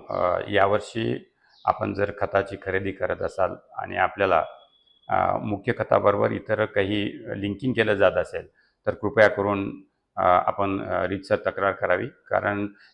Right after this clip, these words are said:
यावर्षी माननीय कृषी मंत्री महोदय आणि शासन स्तरावरून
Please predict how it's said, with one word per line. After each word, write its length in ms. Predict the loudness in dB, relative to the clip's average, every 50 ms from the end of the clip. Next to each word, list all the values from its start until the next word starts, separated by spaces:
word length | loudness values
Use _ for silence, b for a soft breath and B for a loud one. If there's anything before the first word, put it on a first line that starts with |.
| b 0
यावर्षी 420 | 2 4 4 4 2 0 -4 -4
माननीय 580 | 0 0 0 0 0 -2 -2 -2 -2 -2 -2 -2 -4 b b b b _ _
कृषी 200 | -10 -8 -6 -4
मंत्री 300 | -2 -2 -2 -4 -4 -2
महोदय 480 | -2 -2 0 0 0 0 0 0 0 -2 b b b b b b _
आणि 600 | -2 0 2 2 2 2 0 -2 -2 -4 -6 -8 -10 -14 -14 -14 -14 -2
शासन 340 | 0 0 0 2 0 -4
स्तरावरून 560 | -2 2 4 6 6 6 6 4 0 -2 -2